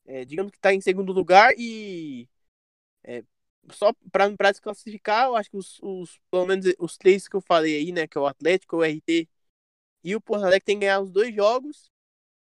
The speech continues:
E o Cruzeiro tem que perder, tem que perder esses dois. Então é muito difícil. É, a gente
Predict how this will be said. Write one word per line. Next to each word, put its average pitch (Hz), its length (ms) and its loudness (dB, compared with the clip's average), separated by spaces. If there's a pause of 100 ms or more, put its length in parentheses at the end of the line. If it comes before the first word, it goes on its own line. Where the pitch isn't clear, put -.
(160)
E 214 80 -18
o 220 40 -18
Cruzeiro 226 240 -8
tem 262 100 -8
que 247 40 -12
perder, 233 260 -2
tem 220 160 -14
que - 40 -20
perder 214 240 -2
esses 233 220 -8
dois. 180 480 -4
Então 175 400 -10
é 208 80 -8
muito 180 540 -14
difícil. 165 560 -12
É, 127 180 -2
a 139 60 0
gente 160 200 -6